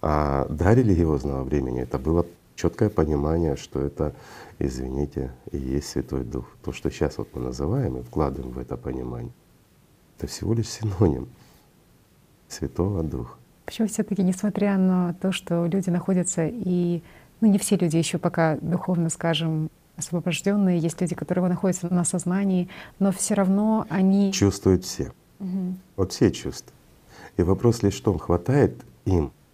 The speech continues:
Speaker 1: накопления вот этого духа для того, чтобы противостоять сатане внутри себя,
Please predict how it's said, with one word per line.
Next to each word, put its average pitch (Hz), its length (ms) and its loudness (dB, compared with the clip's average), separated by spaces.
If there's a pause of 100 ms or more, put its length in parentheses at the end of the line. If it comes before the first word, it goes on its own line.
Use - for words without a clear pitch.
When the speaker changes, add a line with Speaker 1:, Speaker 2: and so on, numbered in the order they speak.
(600)
Speaker 1:
накопления 85 840 2
вот 85 180 -4
этого 71 340 0
духа 110 480 0 (440)
для 76 140 -2
того, 87 240 2
чтобы 82 220 -4
противостоять 76 760 -4 (180)
сатане 69 500 -4
внутри 69 340 -6
себя, - 340 -12